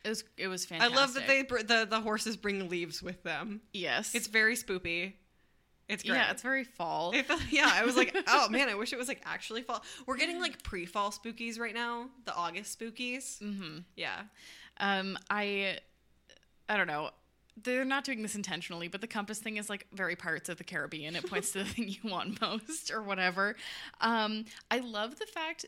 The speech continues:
Speaker 1: that the Wild Hunt song is Riders on the Storm, which is not a folk song. It's not ancient. It is just a song by the Doors.
Speaker 2: Yeah.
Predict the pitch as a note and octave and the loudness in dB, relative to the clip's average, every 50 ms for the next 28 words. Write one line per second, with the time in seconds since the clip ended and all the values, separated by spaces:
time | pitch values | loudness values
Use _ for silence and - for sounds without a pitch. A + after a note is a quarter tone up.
0 | - _ - A3 G#3 G#3 - - A#3+ A#3 G3+ F#3+ G3 F#3+ F#3+ G#3+ G#3+ - - - | -16 _ -4 -4 -4 -2 -2 -2 -2 -2 -2 -4 -4 -4 -4 -4 -6 -8 -6 -4
1 | D#3+ D3+ F3+ - - _ - - - - G3+ F#3+ G3 G3 G3 G#3 G#3 - - _ | -4 -4 -6 -8 -12 _ -8 -6 -4 -2 -2 0 0 -2 -2 -4 -6 -6 -6 _
2 | G3 G3+ F#3+ F#3 F#3 F#3 - - - F3+ F3 E3 E3 F#3+ F#3+ G3 F#3 F3 F3 - | -2 -2 0 -2 -2 -4 -8 -10 -2 0 0 2 2 0 -4 -4 -6 -6 -6 -6
3 | - F#3+ F3 E3 E3+ F3+ - - G#3+ B3 A#3+ C4+ C#4+ C4 B3 A#3+ C#4 F4+ - - | -6 -4 -4 -4 -4 -6 -8 -8 -6 -6 -6 -6 -6 -4 -4 -2 -2 -2 -2 -4
4 | D#4+ - - D4 D#4+ D4+ - - F#3+ E3 D#3 D3+ D#3+ E3 A#2 F3+ G#3 G#3+ A3+ B3 | -6 -4 -4 -4 -4 -4 -6 -4 -4 -4 -2 -4 -6 -6 -8 -10 -10 -6 -4 -2
5 | C#4 D#4 D#4+ - - - B3 C#4 C4 - G3 E3 E3 - F3+ G3+ A3+ A3+ - D4 | -2 -2 -2 -6 -6 -6 -4 -4 -4 -4 -4 -4 -4 -4 -4 -4 -4 -4 -6 -6
6 | D#4+ - D#4+ B3+ - C4+ B3+ B3+ B3 B3 A3+ G3 G3 F3 G#3 A3 G3 E3+ E3 F#3 | -6 -6 -6 -4 -2 -2 -2 -2 -2 -2 -2 -2 -4 -4 -2 -2 -2 -2 -2 -2
7 | F#3+ - - - - - _ _ _ _ - F#3+ F#3+ G3+ G3 F3+ D#3+ D#3 | -4 -4 -4 -6 -8 -12 _ _ _ _ 0 4 6 8 8 8 6 2